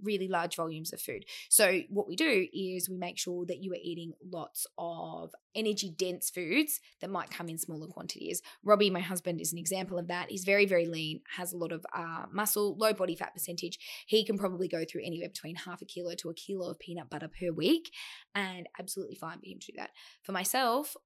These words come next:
I really have to watch where, um, I allocate my fats and carbohydrates, because I can very easily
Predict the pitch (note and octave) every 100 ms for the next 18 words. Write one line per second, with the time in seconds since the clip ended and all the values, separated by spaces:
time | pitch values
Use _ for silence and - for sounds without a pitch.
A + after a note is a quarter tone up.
0 | - - G3+ A#3 G#3 G3+ G3+ - F#3 -
1 | F3 - - - - - F3+ E3+ E3+ E3+
2 | - E3+ - - - E3+ - D#3 - E3+
3 | - - - F3+ - F#3+ F3+ G3+ C#4+ D#4
4 | - - - G#3 A3 G3 - G3 A3 G3+
5 | F3+ - A#3 C4 G#3+ G3+ D#3+ E3 C4 D4+